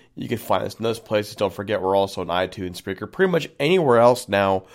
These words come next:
where you can get a podcast, we're there. We're everywhere now. So check it out. Also, we're on I E beat radio dot com. They air our shows Wednesdays, Saturdays, and Sundays at ten A M Pacific time. Oh, and by the way, folks, I keep, I,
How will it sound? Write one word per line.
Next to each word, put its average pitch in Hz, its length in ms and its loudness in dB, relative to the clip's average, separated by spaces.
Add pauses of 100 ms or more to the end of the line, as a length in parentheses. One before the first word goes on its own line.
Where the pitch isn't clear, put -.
(220)
where 101 120 -4
you 117 200 -2
can 107 240 -4
get 113 160 2
a - 60 2
podcast, 147 680 0
we're 123 140 -4
there. 101 400 0 (240)
We're 151 120 8
everywhere 120 280 4
now. 71 220 -4 (260)
So - 440 2 (1080)
check - 280 -4
it 104 80 -2
out. 117 280 0 (120)
Also, 127 360 0
we're 120 180 2
on 92 60 0
I 104 140 2
E 117 80 0
beat 117 140 -4
radio 113 120 0
dot 104 180 0
com. 131 300 2
They 107 140 -2
air 104 140 2
our 101 160 4
shows 104 360 0
Wednesdays, 113 720 0 (240)
Saturdays, 104 380 2
and 90 80 -8
Sundays 107 300 -4
at 92 120 -8
ten 104 180 -8
A 107 60 -2
M 95 80 -4
Pacific 147 300 -8
time. 165 360 -4 (560)
Oh, 127 140 4
and 131 140 -2
by 156 120 8
the 151 80 6
way, 113 100 6
folks, 110 280 0
I - 100 -8
keep, - 260 -8
I, 95 200 -2